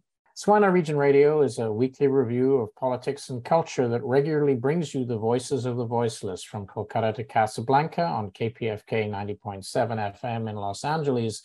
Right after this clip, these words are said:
as well as streaming worldwide on K P F K dot org. This show is a special podcast-only version of our show,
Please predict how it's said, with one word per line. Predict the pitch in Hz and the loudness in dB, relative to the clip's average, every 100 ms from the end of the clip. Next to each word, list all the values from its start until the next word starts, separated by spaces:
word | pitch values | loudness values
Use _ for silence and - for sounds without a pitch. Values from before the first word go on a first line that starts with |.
| - - - - | -20 -20 -6 0
as | 202 | 2
well | 202 175 | 4 6
as | 156 | 4
streaming | - 170 151 139 | 2 -2 0 0
worldwide | 127 123 120 120 120 120 110 | 2 2 2 0 0 0 -2
on | 101 | -8
K | 98 117 | -8 -6
P | 107 110 | -4 -4
F | 101 - | -4 -6
K | 110 104 | -4 -4
dot | 101 98 | -4 -4
org. | 98 92 95 _ _ _ _ _ _ - | -4 -6 -10 _ _ _ _ _ _ 0
This | 160 | 0
show | - 147 151 170 | 4 4 6 4
is | 120 110 | 2 0
a | |
special | - - 131 143 127 | -6 -4 -2 -2 -4
podcast-only | - 143 139 127 120 120 131 156 147 | -2 -2 0 0 0 0 -2 2 0
version | 113 113 107 - 110 104 104 143 | 0 -2 -4 -8 -12 -12 -6 2
of | 151 139 | 4 4
our | 110 | 2
show, | - 101 101 127 | -2 -6 -4 -6